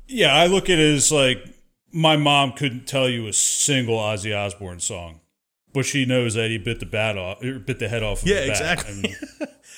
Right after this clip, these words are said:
Speaker 2: I think, what, what was it I was watching? It might have been, like, Ozzy and Jack's World Detour or some shit. And, um, they were talking about how more people recognize Ozzy on the street from being on the Osbournes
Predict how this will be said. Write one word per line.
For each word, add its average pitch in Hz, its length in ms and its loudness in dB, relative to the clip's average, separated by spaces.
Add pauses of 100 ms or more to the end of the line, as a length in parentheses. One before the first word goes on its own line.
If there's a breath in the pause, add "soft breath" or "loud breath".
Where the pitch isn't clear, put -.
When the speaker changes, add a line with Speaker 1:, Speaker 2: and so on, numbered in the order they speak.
(320 loud breath)
Speaker 2:
I 156 100 0
think, 247 300 -2
what, 214 340 -2
what 277 240 0
was 214 240 0
it 135 140 0
I 127 120 0
was 120 120 -2
watching? 117 480 -2
It 151 140 -2
might 208 180 0
have 226 100 0
been, 190 140 -2
like, 143 360 -4
Ozzy 139 500 -2
and 127 100 -2
Jack's 123 380 -2
World 120 340 -4
Detour 104 480 -10
or 92 60 -10
some 98 240 -4
shit. 95 340 -6 (500 loud breath)
And, 143 300 0
um, 117 440 0 (680 soft breath)
they 156 100 4
were 151 100 2
talking 170 500 0
about 131 380 0
how 127 340 0
more 131 380 0
people 160 380 0
recognize 143 640 0
Ozzy 131 500 -2
on 107 100 -4
the 104 80 -6
street 123 680 -4
from 123 240 -2
being 127 240 2
on 120 160 -2
the 113 100 -4
Osbournes 101 1080 -4